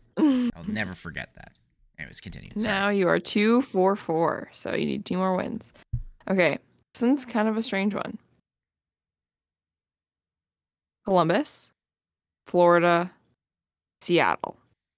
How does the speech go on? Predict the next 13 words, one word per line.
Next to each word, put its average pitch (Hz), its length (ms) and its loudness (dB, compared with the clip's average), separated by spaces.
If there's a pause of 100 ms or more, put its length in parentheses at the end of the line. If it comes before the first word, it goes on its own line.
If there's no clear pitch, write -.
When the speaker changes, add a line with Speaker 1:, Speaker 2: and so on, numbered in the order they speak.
(460)
Speaker 2:
Columbus, 113 380 -8
Speaker 1:
Had 196 120 2
to 196 60 2
get 196 100 4
Speaker 2:
Florida. - 20 -4
Speaker 1:
this, - 180 -4 (680)
had 208 160 0
to 180 60 2
get 185 100 0
some 185 120 -4
Seattle 160 340 -4
in - 100 -8
there. - 240 -8